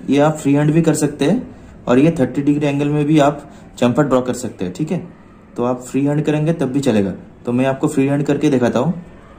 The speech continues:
तो ये आपका ये bolt का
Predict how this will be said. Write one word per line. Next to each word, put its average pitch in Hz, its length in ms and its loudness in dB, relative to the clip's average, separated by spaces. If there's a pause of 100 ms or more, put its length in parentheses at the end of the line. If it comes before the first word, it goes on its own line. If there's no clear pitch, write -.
(4000)
तो 143 80 -2
ये 143 60 2
आपका 156 320 2
ये 143 180 2 (160)
bolt 135 220 2
का 160 140 2